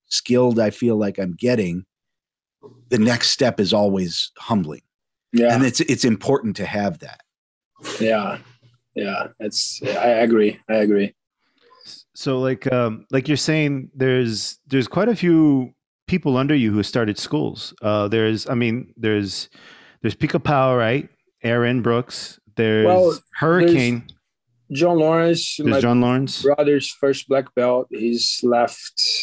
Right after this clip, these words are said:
Speaker 2: a few years ago now. It's gonna be, what, six years? I'm gonna actually, by end of June, I'm set to go to his school in, in Cleveland, Ohio, to teach a seminar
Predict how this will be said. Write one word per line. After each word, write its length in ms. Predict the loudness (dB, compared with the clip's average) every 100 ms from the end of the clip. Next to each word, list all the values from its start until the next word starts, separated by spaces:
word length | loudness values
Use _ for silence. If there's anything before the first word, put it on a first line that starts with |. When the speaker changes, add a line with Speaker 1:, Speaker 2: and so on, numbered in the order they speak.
| -8 -16 _ _ -8
Speaker 2:
a 40 |
few 200 | 0 4
years 340 | 6 4 4
ago 220 | 0 0 0
now. 320 | 0 2 2
It's 140 | 0
gonna 180 | 0 2
be, 140 | 2 2
what, 260 | 0 -2
six 380 | 0 0 0 2
years? 340 | 4 4 2
I'm 120 | 0 2
gonna 200 | 2 0
actually, 560 | 0 0 2 4 4
by 540 | 2 2 0 2 0 -2 _ _ _ _ _ _ _ _ -2
end 180 | 2 2
of 140 | 0 -6
June, 600 | -6 0 2 4 4 2
I'm 120 | 2 0
set 340 | -2 -2 0
to 100 | -2 -2
go 260 | 0 2 2
to 140 | 0
his 220 | -2 -2 -6
school 560 | -10 -4 0 2 2
in, 300 | 2 0 0
in 280 | -2 -2 -4 0
Cleveland, 380 | 2 2 2 2
Ohio, 400 | 0 0 2 2
to 140 | 0
teach 180 | -2 0
a 60 | -2
seminar 840 | 0 0 2 2 2 2 0